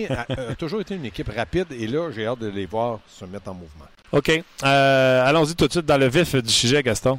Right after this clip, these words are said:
Speaker 1: Oui.
Speaker 2: Qui va finir devant l'autre ? Canadien, avec Carey Price, Shea Weber, Max Pacioretty,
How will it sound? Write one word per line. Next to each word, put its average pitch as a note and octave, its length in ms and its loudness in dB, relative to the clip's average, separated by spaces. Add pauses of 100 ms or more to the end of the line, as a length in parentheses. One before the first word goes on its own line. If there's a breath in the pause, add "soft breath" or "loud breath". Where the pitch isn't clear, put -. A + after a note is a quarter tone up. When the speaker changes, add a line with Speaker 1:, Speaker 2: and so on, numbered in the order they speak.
Speaker 1:
Oui. B2 240 -6 (280)
Speaker 2:
Qui G#3+ 200 4
va D#3+ 160 4
finir D#3 360 2
devant C3+ 380 4
l'autre ? C3+ 300 2 (420)
Canadien, C#3+ 540 2 (760)
avec A2+ 220 -2
Carey C#3 280 6
Price, D3+ 480 2
Shea A#2+ 280 2
Weber, D3 480 4 (240)
Max C3+ 300 0
Pacioretty, C#3 600 2